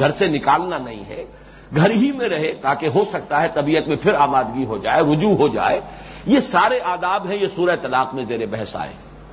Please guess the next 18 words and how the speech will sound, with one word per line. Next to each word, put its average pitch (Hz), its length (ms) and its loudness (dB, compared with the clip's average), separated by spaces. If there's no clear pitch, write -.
اور 214 140 4
جو 262 200 -4
دوسرا 311 440 0
رخ 233 240 -4
ہے 117 160 -6
کہ 190 100 4
دل 185 300 2
جوئی 185 400 4
اور 165 120 6
آپس 165 380 0
کی 165 120 -6
محبت 151 640 0
اور 147 80 0
ایک 151 220 0
دوسرے 147 280 0
کے 139 120 2
جذبات 143 540 2
کا 147 80 0